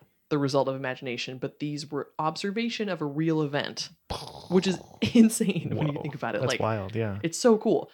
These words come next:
Speaker 1: Of course, the other explanation is that the artist adopted this style as a metaphor for the transience of human existence, which is
Speaker 2: Right.
Speaker 1: also fucking cool.
Speaker 2: Mm-hmm.
Speaker 1: They're both
Speaker 2: Right.
Speaker 1: cool.
Speaker 2: Either way, it's cool.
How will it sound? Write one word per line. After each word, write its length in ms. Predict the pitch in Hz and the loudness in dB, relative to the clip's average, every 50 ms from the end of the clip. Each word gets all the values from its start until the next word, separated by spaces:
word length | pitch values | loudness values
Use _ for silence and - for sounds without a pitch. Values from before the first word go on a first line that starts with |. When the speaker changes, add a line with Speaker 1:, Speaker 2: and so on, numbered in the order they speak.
| _ _ | _ _
Speaker 1:
Of 120 | - 190 - | -4 0 4
course, 180 | 220 196 185 | 4 4 4
the 100 | - - - | 2 2 4
other 200 | 202 208 202 196 | 4 6 6 6
explanation 560 | 185 170 - - 175 156 147 143 - - 143 | 6 4 4 0 0 0 0 -2 -2 -4 -4
is 140 | 143 123 143 | -4 -4 -4
that 120 | 151 135 - | -4 -4 -4
the 100 | 143 - | -2 -2
artist 320 | 156 147 147 143 139 - | 0 0 0 0 -2 -4
adopted 420 | 139 - 180 220 262 - - 202 | -4 -4 -4 -4 -4 -4 -4 -2
this 160 | 165 165 160 - | 0 0 -2 -2
style 380 | - - 147 143 139 135 135 | 0 2 2 4 4 2 0
as 100 | 143 139 | -2 -4
a 60 | 151 | -6
metaphor 580 | 135 139 151 160 160 160 160 - 147 139 139 135 | -6 -2 2 2 2 2 0 -2 -4 -4 -4 -4
for 140 | 131 - 139 | -6 -8 -10
the 80 | 131 | -10
transience 640 | - - - - 151 151 151 151 143 147 143 143 139 143 | -10 -10 -10 -8 -6 -6 -6 -6 -8 -8 -8 -8 -8 -8
of 100 | 139 - | -10 -10
human 220 | - 156 143 127 | -8 -8 -8 -6
existence, 500 | 120 135 143 147 143 - - - - - | -6 -6 -6 -6 -6 -6 -8 -10 -8 -6
which 80 | 160 160 | -6 -6
is 140 | 160 - | -4 -2
Speaker 2:
Right. 140 | - 107 101 | -2 -2 0
Speaker 1:
also 240 | 113 113 - 165 147 | 0 -2 -2 -2 -4
fucking 400 | - - - - - _ - - | -4 -8 -20 -20 -20 _ -20 -20
cool. 220 | - - - - - - | -16 -12 -10 -10 -6 -4
Speaker 2:
Mm-hmm. 300 | 131 123 107 104 127 165 - _ - | -4 -4 -2 -2 -4 -6 -6 _ -6
Speaker 1:
They're 100 | - 180 | -2 2
both 140 | 175 175 160 | 2 2 2
Speaker 2:
Right. 80 | 135 | 2
Speaker 1:
cool. 200 | - - - - _ - | -2 -6 -8 -8 _ -2
Speaker 2:
Either 160 | - 139 123 | 0 0 0
way, 100 | 131 127 | 0 -2
it's 140 | 98 - - | -4 -6 -8
cool. 180 | - - 113 | -8 -8 -8